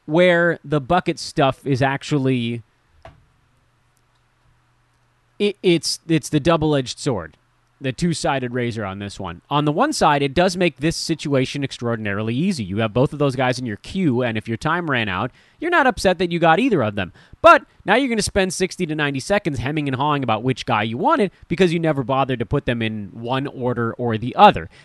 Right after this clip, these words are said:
As it turns out, Jokic ended up outperforming Dame. I think most people probably had Dame outperforming Jokic this year, but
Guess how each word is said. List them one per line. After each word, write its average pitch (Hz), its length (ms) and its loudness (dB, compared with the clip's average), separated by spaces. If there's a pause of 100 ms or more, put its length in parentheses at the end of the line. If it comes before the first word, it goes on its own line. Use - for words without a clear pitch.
(140)
As 151 240 4
it 139 100 -6
turns 208 320 0
out, 175 220 4
Jokic 151 400 2
ended 139 180 0
up 135 80 0
outperforming 113 800 -4
Dame. 113 320 0
I 117 80 4
think 117 220 -4
most 143 220 0
people 127 280 -4
probably 160 640 2
had 120 260 0
Dame 135 420 0
outperforming 113 760 -4
Jokic 143 340 0
this 95 240 -6
year, 98 260 -6 (360)
but 175 200 4